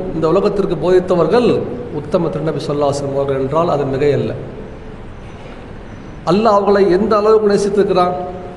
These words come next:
நமக்கு ரொம்ப பிடிச்ச யாரையாவது, யாராவது திட்டினா நமக்கு கோவம் உச்சத்துக்கு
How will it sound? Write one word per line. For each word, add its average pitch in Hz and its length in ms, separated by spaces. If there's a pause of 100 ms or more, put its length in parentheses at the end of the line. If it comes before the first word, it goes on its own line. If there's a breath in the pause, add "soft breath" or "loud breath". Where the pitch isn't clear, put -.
நமக்கு 185 300
ரொம்ப 240 400
பிடிச்ச 233 400
யாரையாவது, 196 580 (1080)
யாராவது 185 380
திட்டினா 202 180
நமக்கு 190 420
கோவம் 190 240
உச்சத்துக்கு 196 320